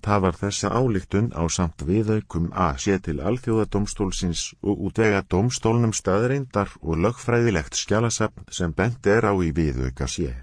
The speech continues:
Þriðja hvetur aðildarríkin, öryggisráðið, efnahags- og félagsmálaráðið, mannréttindaráðið, alþjóðlega glæpadómstólinn, innan valdsviðs hans, og viðeigandi S þ aðila,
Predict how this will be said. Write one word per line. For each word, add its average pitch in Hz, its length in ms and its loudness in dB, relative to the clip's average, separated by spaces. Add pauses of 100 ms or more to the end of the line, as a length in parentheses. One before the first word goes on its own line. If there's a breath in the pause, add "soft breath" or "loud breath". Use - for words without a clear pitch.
(760)
Þriðja 104 320 2
hvetur 98 400 0
aðildarríkin, 90 800 -2 (340)
öryggisráðið, 82 920 0 (340)
efnahags- 113 720 -2
og 69 140 -6
félagsmálaráðið, 98 1000 0 (240)
mannréttindaráðið, 101 1160 0 (260)
alþjóðlega 95 800 2
glæpadómstólinn, 117 1120 2 (260)
innan 120 380 4
valdsviðs 87 640 -2
hans, - 380 -10 (260)
og 78 240 0
viðeigandi 95 720 2
S 92 240 -2
þ - 400 -4
aðila, 65 460 -4